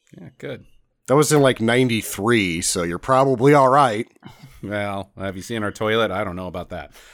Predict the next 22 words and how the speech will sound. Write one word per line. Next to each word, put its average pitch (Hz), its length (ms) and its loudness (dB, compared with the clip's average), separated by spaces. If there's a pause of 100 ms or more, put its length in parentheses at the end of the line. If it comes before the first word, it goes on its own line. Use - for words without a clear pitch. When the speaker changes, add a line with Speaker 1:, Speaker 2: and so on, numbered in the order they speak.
(160)
Speaker 1:
Uh, 247 260 2
what 285 100 4
else 247 160 0
you 190 60 -8
got, 165 160 0
Sam? 160 200 -2 (960)
Speaker 2:
I 165 140 4
mean, 117 360 0
that's 101 320 -4
pretty 117 240 0
much 90 220 -2
it. 87 340 -2
We'll 90 220 -6
talk 104 200 -6
Speaker 1:
Okay. 156 100 2
Speaker 2:
about 90 200 -4
the 80 60 -12
cast 95 440 -2
as 87 160 -6
they 82 120 -4
show 82 380 -2
up. 73 380 -4